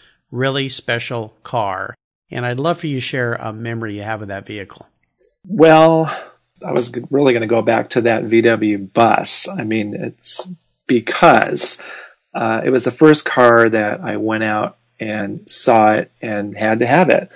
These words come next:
Speaker 1: Mm-hmm.
Speaker 2: Uh, other cars that I've owned, my, my first vehicle that I, that I built with my best friend across the street was my dad's nineteen sixty-one G M C short bed pickup. You know, that was a cool car, but it was given to me.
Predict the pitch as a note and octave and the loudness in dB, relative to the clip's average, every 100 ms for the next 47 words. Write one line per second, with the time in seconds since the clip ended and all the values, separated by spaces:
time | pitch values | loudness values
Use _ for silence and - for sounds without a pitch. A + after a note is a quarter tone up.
0 | - C3 E3 F3 A2+ - - C#3 C#3 C3+ | -12 -10 -10 -6 -4 -2 2 2 4 6
1 | B2 A#2 A2 G#2+ A2+ D3 A#2 A2+ A#2+ - | 6 6 4 2 4 4 4 0 -4 -8
2 | _ - A2+ A#2 G#2 G2+ B2+ A2+ - A2+ | _ -14 -12 -10 -10 -4 0 0 2 2
3 | A2+ A2 A2 G#2+ G#2 G2+ G#2+ - A#2+ G#2+ | 2 0 -2 -2 -2 -4 -6 -8 -8 -6
4 | G#2+ G#2+ G#2 - G#2+ - C3 A2+ - - | -8 -10 -12 -16 -2 4 4 4 -2 -6
5 | A2+ A2 G#2+ G2+ G2+ G#2+ - A#2 A2 G#2 | -6 -6 -6 -6 -4 -6 -4 -4 -4 -4
6 | - G#2+ - - - C3 A#2+ - A#2 G#2+ | -4 -4 -4 -4 2 4 2 0 -4 -2
7 | G#2 A2 G#2+ G#2 A2 A2+ A2+ A2 - A#2 | 0 2 2 0 -4 -6 -6 -6 -4 -4
8 | - A2 A2 G#2+ G#2+ - - _ _ _ | -6 -6 -6 -6 -10 -16 -20 _ _ _
9 | - A#2 A2 G#2+ - A2+ G#2 G2+ - A#2 | -12 -8 -6 -4 0 0 0 -4 -2 -2
10 | - A2 G2+ - A#2+ - A2 A2 _ - | -2 -4 -4 -2 0 2 0 0 _ -20
11 | - _ - A2 A2 C3 B2+ A#2+ - B2 | -20 _ -14 -8 -4 0 0 0 2 2
12 | B2+ A#2+ A#2 A#2+ B2 - _ _ _ _ | 6 8 8 6 2 -8 _ _ _ _
13 | _ - D3+ D#3+ C#3+ B2 B2 B2+ A#2+ B2+ | _ 4 6 6 6 6 6 4 -2 -4
14 | A#2+ A#2 A#2+ | -2 -2 -2